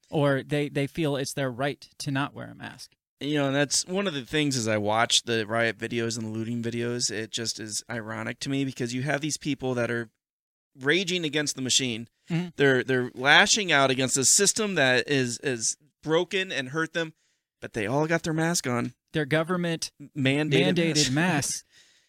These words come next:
Speaker 1: because Big, Big Brother told them to wear this mask, but
Speaker 2: Yeah.
Speaker 1: we're gonna go trash a local store or trash a go-, the government building that
Speaker 2: Yeah.
Speaker 1: we're completely against while we're still, like, "Well, th-, well, they said it's safe if I
Speaker 2: Yeah.
Speaker 1: wear this mask."
Speaker 2: Yeah.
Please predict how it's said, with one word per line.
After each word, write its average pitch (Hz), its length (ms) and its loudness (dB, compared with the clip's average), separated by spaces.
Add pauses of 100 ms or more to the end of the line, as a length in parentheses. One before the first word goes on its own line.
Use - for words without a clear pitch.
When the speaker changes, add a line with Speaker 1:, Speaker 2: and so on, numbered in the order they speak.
(200)
Speaker 1:
because 151 580 2 (640)
Big, 180 380 0
Big 180 200 -2
Brother 170 340 2
told 180 280 0
them 165 200 2
to 165 120 -2
wear 170 260 4
this 160 260 0
mask, 160 460 0 (280)
but 156 80 2
Speaker 2:
Yeah. 160 80 4
Speaker 1:
we're 196 80 2
gonna 196 200 0
go 156 280 4 (280)
trash 170 640 0 (220)
a 165 120 -2
local 165 640 2
store 180 480 2
or 143 120 0
trash 180 480 0
a 165 40 -6
go-, 151 180 -2
the 160 100 -2
government 165 440 0
building 180 360 0
that 143 220 0
Speaker 2:
Yeah. 147 120 -4
Speaker 1:
we're 156 280 2
completely 147 500 -4
against 151 380 -4
while 131 440 0
we're 131 120 -2
still, - 200 -10
like, 143 200 -10
"Well, 202 340 -6
th-, 156 140 -6
well, 190 100 -4
they 202 120 -4
said 269 280 -2
it's 208 340 -8
safe - 320 -6
if 208 120 -6
I 180 60 2
Speaker 2:
Yeah. 165 60 2
Speaker 1:
wear 185 200 0
this 156 160 -6
mask." 240 420 -6
Speaker 2:
Yeah. 131 160 -4